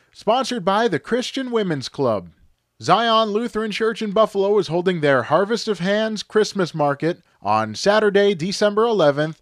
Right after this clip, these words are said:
from nine A M to three P M. The market will consist of an assortment of crafts, baked goods, and a silent auction.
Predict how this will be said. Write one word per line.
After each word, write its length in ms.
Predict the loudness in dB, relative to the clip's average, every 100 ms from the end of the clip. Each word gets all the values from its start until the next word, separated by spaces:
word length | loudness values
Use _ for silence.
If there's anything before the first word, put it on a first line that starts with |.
| _
from 240 | -6 -4 0
nine 260 | 0 0
A 160 | -2 -4
M 140 | -4
to 80 | -6
three 240 | -4 -4
P 260 | -4 -4 -4
M. 260 | -4 -8 -14 -20 _ _ _
The 140 | -8 -2
market 320 | 0 0 0
will 180 | 0 0
consist 480 | -2 -2 0 2
of 100 | 0
an 120 | 0 -2
assortment 520 | 0 0 0 -4 -6
of 180 | -8 -6
crafts, 600 | -4 -2 -4 -6 -16 -18
baked 400 | -2 0 0 0
goods, 400 | 0 0 -4 -10 _ _
and 160 | -8 -6
a 40 |
silent 480 | 0 4 4 2 -2
auction. 560 | -4 -6 -10 -14 -16